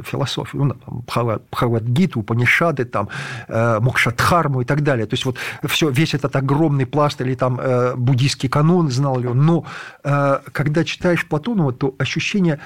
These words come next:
что ему ведомо вообще вот все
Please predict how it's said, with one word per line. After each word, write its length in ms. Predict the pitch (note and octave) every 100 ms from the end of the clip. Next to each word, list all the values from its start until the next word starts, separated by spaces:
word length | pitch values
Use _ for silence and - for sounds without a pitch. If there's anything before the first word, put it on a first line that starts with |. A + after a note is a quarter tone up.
| - -
что 380 | - - D3 -
ему 480 | C3 B2 D#3 G#3 C#4 - _ -
ведомо 600 | C3 D3+ D3 A#2+ A2 A#2 _ _
вообще 460 | C3 C3 - A#3 F#3 - _ _
вот 220 | C#3+ D3+ - _
все 540 | - - - A3+ C#4